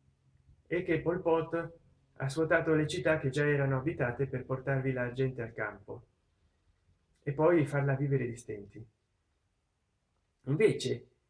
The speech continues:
i cinesi comunisti di adesso, eh, hanno creato delle città nuove perché pensavano che così la gente non avrebbe più vissuto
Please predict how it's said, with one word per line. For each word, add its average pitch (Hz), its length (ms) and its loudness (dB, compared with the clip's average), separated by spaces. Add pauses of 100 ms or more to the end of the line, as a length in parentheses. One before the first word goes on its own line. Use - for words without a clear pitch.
(160)
i 135 140 -12
cinesi 185 380 0
comunisti 135 720 -2
di 127 320 -2
adesso, 147 760 -2 (760)
eh, 139 500 2
hanno 220 240 6
creato 262 360 6
delle 135 240 6
città 120 500 -2 (240)
nuove 120 720 2 (720)
perché 143 240 0
pensavano 180 560 2
che 143 100 -4
così 139 360 -2
la 139 120 0
gente 151 300 -2
non 131 160 0
avrebbe 139 380 0
più 190 180 -4
vissuto 151 640 -4